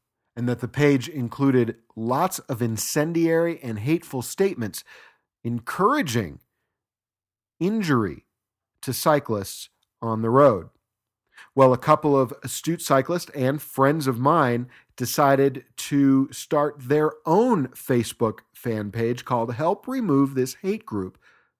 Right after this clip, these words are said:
Against Cyclists. As of this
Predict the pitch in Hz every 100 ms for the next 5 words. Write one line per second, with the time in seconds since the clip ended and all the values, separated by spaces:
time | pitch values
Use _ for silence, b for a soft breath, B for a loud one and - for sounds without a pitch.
0 | - 110 117 98 - 139 131 92 - -
1 | _ _ _ _ _ 120 135 139 - -
2 | 131 127 117 - 113 123 139 -